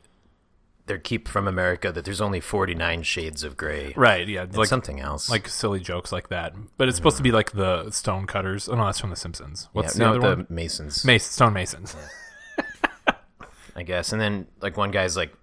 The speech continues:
Speaker 1: videotaping it with his phone.
Speaker 2: And he's like,
Speaker 1: He's
Speaker 2: "You're
Speaker 1: like,
Speaker 2: not supposed to
Speaker 1: "Yeah,
Speaker 2: s-,
Speaker 1: Rick, are you
Speaker 2: take"
Speaker 1: streaming this?" And he's like, "Should I not?" It's like, "No, that's why it's a secret
Speaker 2: Right.
Speaker 1: society."
Speaker 2: And then the whole hook of it is, like, at least they don't know about subliminal advertising.
Speaker 1: And then John Lovitz tells you to eat avocados in a,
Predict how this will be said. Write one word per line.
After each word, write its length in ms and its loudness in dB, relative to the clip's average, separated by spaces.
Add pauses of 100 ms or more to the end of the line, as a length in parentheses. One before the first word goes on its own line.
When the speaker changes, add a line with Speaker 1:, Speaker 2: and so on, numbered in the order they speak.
(340)
Speaker 1:
videotaping 720 -2
it 120 -2
with 100 -8
his 140 -6
phone. 320 -4 (500)
Speaker 2:
And 100 0
he's 100 4
like, 100 4
Speaker 1:
He's 60 2
Speaker 2:
"You're 80 6
Speaker 1:
like, 60 10
Speaker 2:
not 60 4
supposed 240 2
to 120 -6
Speaker 1:
"Yeah, 160 -10
Speaker 2:
s-, 100 -4
Speaker 1:
Rick, 160 0
are 40 2
you 160 4
Speaker 2:
take" 80 -6
Speaker 1:
streaming 380 0
this?" 220 0
And 80 -4
he's 100 -6
like, 140 -2 (160)
"Should 240 -8
I 20 -6
not?" 320 -2
It's 140 -16
like, 100 -12
"No, 360 -4
that's 200 -4
why 120 -4
it's 180 -4
a 20 -2
secret 320 -4
Speaker 2:
Right. 80 -8
Speaker 1:
society." 520 2 (520)
Speaker 2:
And 100 4
then 140 8
the 140 12
whole 200 8
hook 320 4
of 120 4
it 100 10
is, 160 6
like, 220 4 (320)
at 80 4
least 300 6
they 60 10
don't 160 10
know 100 6
about 260 6
subliminal 500 6
advertising. 600 2
Speaker 1:
And 120 4
then 40 0
John 280 2
Lovitz 460 2 (280)
tells 200 0
you 60 -8
to 60 -8
eat 140 -2
avocados 680 0
in 80 -8
a, 160 -6